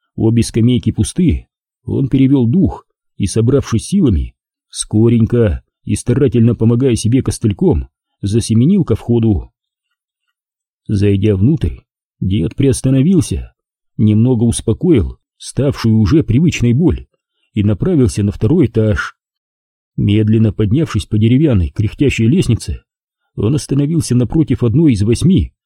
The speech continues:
выходящих в коридор дверей с алюминиевой цифрой десять.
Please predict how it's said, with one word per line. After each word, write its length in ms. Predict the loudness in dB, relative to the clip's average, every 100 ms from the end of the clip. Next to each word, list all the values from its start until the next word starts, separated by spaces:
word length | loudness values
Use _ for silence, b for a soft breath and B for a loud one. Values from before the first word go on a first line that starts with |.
| _
выходящих 720 | -2 0 0 0 0 -2 -4
в 60 | -2
коридор 440 | 0 2 2 0
дверей 520 | 0 2 2 0 -4 _ _ _
с 160 | -8 -2
алюминиевой 560 | 0 2 2 2 2
цифрой 380 | 0 -4 -2 -2
десять. 540 | 0 0 0 -2 -4